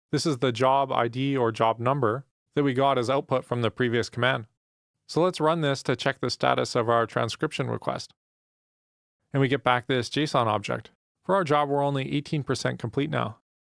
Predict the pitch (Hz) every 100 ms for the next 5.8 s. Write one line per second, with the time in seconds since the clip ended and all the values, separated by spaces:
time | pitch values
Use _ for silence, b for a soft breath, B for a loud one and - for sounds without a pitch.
0 | _ - 185 226 151 - 151 139 131 117
1 | 131 165 139 110 127 120 - 117 135 127
2 | 139 135 123 - 120 110 113 113 - 127
3 | 123 127 120 _ _ _ _ - 160 165
4 | - 196 147 139 151 139 - 123 127 127
5 | 120 123 113 139 139 123 113 110